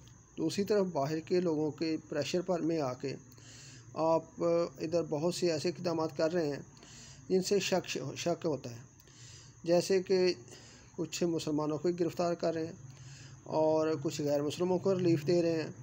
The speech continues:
اور غیر مسلموں کو relief دینے کے لیے آپ آف دی ریکارڈ جا کے کام کر رہے ہیں، جیسے کہ کوئی مندر بنانا ہے یا کوئی گرجا بنانا ہے، اس میں سرکاری وسائل استعمال ہونے کی بات ہو رہی ہے،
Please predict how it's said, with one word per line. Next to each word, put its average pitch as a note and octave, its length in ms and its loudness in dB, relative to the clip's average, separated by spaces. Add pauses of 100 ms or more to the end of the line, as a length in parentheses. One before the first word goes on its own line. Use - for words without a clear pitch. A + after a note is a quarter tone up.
(600)
اور E3+ 200 -2
غیر E3 180 4
مسلموں F#3 340 2
کو G#3 140 4
relief F3+ 300 6
دینے G3 220 6
کے G3 100 0
لیے G3 160 6
آپ F#3 300 4 (200)
آف F3 260 0
دی A#3+ 60 2
ریکارڈ G3 360 2
جا F3+ 160 6
کے D#3 140 0
کام C3 240 -4
کر - 140 -12 (100)
رہے - 40 -14
ہیں، - 140 -16 (800)
جیسے E3 340 2
کہ F3+ 100 2
کوئی F3+ 160 6
مندر D#3+ 320 4
بنانا E3 340 4
ہے E3 120 -8 (720)
یا D#3+ 140 -4
کوئی D3 240 -4
گرجا E3 260 4
بنانا F3+ 320 4
ہے، F3 60 -4 (680)
اس F#3 220 0
میں G3 140 6
سرکاری E3+ 460 4
وسائل E3+ 360 4
استعمال D#3 440 -2
ہونے D3 280 -2
کی D3 100 -4
بات C3 260 -4
ہو C#2+ 120 -4
رہی - 180 -10
ہے، - 60 -14